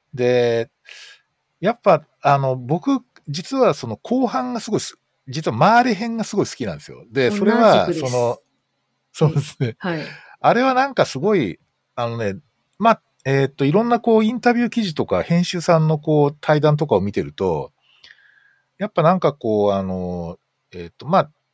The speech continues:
Speaker 1: もう半ばぐらいまでで、とてつもない社会的な影響力を持ってしまった諫山先生が、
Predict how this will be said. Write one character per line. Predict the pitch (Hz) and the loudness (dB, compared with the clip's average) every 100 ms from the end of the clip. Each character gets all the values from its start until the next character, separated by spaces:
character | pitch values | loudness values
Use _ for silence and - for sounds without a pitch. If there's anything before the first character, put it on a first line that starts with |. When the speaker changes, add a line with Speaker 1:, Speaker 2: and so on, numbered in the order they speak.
| _ _ _ _ _ _ | _ _ _ _ _ _
Speaker 1:
も | 185 | -4
う | 165 | 0
半 | 160 - | 2 4
ば | 247 | 2
ぐ | 247 | 2
ら | 262 | 2
い | 208 | 2
ま | 123 | 2
で | 104 95 | 0 -2
で、 | 98 | -4
と | - | -6
て | 127 196 | -8 -10
つ | 226 | -6
も | 240 | -6
な | 247 220 | -2 -2
い | 101 - | -2 -4
社 | - 131 | -4 0
会 | 151 | 0
的 | 151 147 | 0 -6
な | 147 | -8
影 | - 151 | -4 -4
響 | 147 165 139 | -2 -2 0
力 | 110 - | -2 -4
を | 92 | -6
持 | 110 | -6
っ | |
て | - 98 | -6 -8
し | - | -6
ま | 82 | -6
っ | - | -6
た | 80 | -6
諫 | - 120 | 0 0
山 | 107 | 2
先 | 104 107 | 0 -4
生 | - 117 | -2 -2
が、 | 76 80 76 - | -2 -4 -6 -10